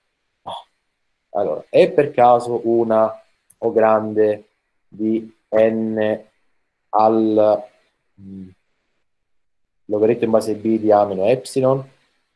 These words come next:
Quindi fatemi chiudere questo, se no faccio confusione. N alla, no,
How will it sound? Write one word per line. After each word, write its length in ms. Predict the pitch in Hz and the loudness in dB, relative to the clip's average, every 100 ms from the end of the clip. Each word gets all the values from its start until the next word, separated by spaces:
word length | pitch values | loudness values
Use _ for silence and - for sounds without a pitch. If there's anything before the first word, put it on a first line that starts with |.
| _ _ _ _ | _ _ _ _
Quindi 640 | - 101 98 98 98 95 - _ _ _ _ | -14 -10 -8 -6 -6 -8 -16 _ _ _ _
fatemi 280 | - 98 92 | -12 -8 -4
chiudere 260 | 101 92 | -2 0
questo, 320 | 90 101 101 85 | 2 2 0 -4
se 80 | |
no 60 | 92 | -6
faccio 200 | 87 90 | -6 -6
confusione. 760 | 92 85 - 113 120 131 135 - _ _ _ _ _ _ _ _ _ _ _ _ _ _ _ _ _ _ _ _ _ _ | -8 -8 0 4 6 4 0 -6 _ _ _ _ _ _ _ _ _ _ _ _ _ _ _ _ _ _ _ _ _ _
N 340 | - 113 98 92 | 2 2 2 2
alla, 680 | 101 110 92 87 85 85 - _ _ _ _ _ _ _ - _ _ _ _ _ _ | 4 4 2 0 0 -2 -8 _ _ _ _ _ _ _ -20 _ _ _ _ _ _
no, 240 | - 85 | -6 -6